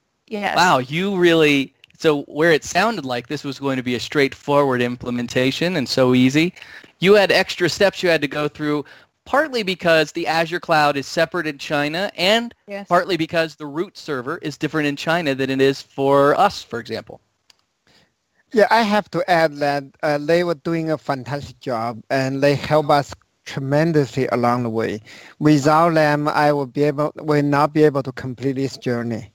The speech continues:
Speaker 3: Yeah, I
Speaker 1: <laughs>
Speaker 3: really appreciate it. Yeah, I own, own you guys a lot, and own, own Microsoft a lot.
Speaker 2: <laughs>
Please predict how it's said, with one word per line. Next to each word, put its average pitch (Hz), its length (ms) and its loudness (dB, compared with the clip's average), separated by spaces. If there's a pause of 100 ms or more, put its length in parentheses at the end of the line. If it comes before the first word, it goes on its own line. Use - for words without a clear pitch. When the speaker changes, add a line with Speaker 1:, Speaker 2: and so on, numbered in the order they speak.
(420)
Speaker 3:
Yeah, 139 240 4
I 147 120 4
Speaker 1:
<laughs> 151 80 2
Speaker 3:
really 165 220 4
appreciate 139 640 0
it. 110 300 -10 (200)
Yeah, 123 240 -2
I 143 160 2
own, 156 340 2 (220)
own 175 280 4
you 160 400 4
guys 139 420 0
a 139 60 -4
lot, 135 440 -2
and 139 340 -4
own, 147 300 0 (240)
own 147 180 2
Microsoft 139 600 0
a 120 40 -4
lot. 117 460 -6 (640)
Speaker 2:
<laughs> - 840 -6